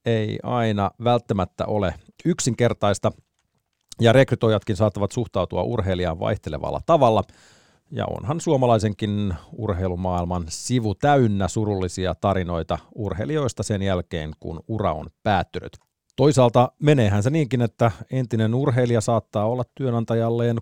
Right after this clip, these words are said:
kultakimpalekin. Ja itse näkisin kyllä, että tänä päivänä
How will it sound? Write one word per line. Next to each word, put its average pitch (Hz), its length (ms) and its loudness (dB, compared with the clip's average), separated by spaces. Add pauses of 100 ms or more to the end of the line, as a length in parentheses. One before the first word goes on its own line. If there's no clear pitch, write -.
kultakimpalekin. 127 1160 0 (580)
Ja 117 440 6 (280)
itse 196 220 2
näkisin 123 420 4
kyllä, 107 360 2
että 92 340 -4 (240)
tänä 120 220 -2
päivänä 120 480 2